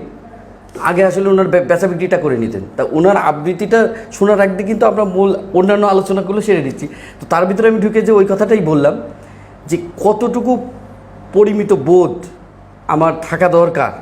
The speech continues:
বিশেষ করে সংবাদ উপস্থাপনের ক্ষেত্রে, এবং একজন প্রথম শ্রেণীর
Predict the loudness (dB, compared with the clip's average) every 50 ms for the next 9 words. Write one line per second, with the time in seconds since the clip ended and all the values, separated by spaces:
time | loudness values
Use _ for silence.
0 | -18 -20 -20 -20 -20 -20 -20 -20 -20 -20 -20 -20 -20 -20 -16 -12 -8 -2 -2 -2
1 | 0 0 0 0 0 0 0 0 0 2 2 2 0 0 -2 -4 -4 -2 0 -2
2 | 0 2 0 0 -2 0 -2 -4 -4 -4 -8 -10 -10 -10 -14 -20 -20 -20 -20 -20
3 | -18 -6 -2 0 2 2 2 2 0 -2 -2 0 0 0 0 -2 -8 -10 -2 0
4 | 0 0 2 2 0 2 2 2 0 -2 0 0 2 4 4 2 0 -2 -6